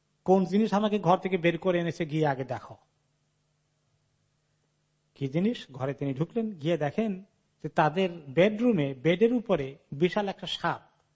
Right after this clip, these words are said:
লেজ টাজ গুটিয়ে, মাথা ফনা তুলে এভাবে আছে, বেডের মাঝখানে বসে আছে। তারপরে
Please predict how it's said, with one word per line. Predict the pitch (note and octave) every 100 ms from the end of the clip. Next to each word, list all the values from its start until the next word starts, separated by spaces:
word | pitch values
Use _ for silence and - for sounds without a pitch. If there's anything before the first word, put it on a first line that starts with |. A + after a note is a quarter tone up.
| _ _ _ _ _ _ _ _ _ _ _ _ -
লেজ | C#3 E3+ -
টাজ | F#3 E3
গুটিয়ে, | D3 D#3+ G#3 A3+ F3 - _ _ _ _ -
মাথা | C#3+ D3 F#3 F3 -
ফনা | E3+ D#3
তুলে | E3+ F3
এভাবে | D3+ D3+
আছে, | C3+ - - _ _ _ _ _ _ _ _ _ _
বেডের | B2+ D3+ D#3+ D3
মাঝখানে | C3+ - - A#2+ G#2+
বসে | B2 - G#2+
আছে। | - - _ _ _ _ _ _ _ _ _ _ _ _ _ _ _ _ _ _ _ _ _ _ _ _ _ _ _ _ _ _ _ _ _ _ _ _ _ _ _ _ -
তারপরে | F3 E3 C#3+ D3 G#3